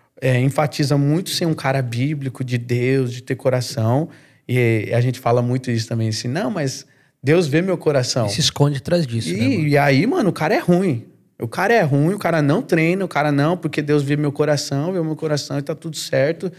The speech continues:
Speaker 1: Eu sou ungido e já era. E, mano, esquece a técnica. Então, eu acho que é unir os dois.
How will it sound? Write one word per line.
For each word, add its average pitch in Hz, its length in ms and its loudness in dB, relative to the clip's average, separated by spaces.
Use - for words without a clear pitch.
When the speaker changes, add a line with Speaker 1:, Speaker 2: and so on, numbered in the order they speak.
Speaker 1:
Eu 127 60 -6
sou 170 200 2
ungido 165 640 0
e 180 220 -6
já 160 220 2
era. 156 480 4
E, 180 100 2
mano, 226 240 2
esquece 156 420 0
a 220 60 -2
técnica. 160 520 -2
Então, 131 200 0
eu 202 180 4
acho 190 280 2
que 196 340 -4
é 156 100 4
unir 196 260 2
os 233 120 0
dois. 165 500 0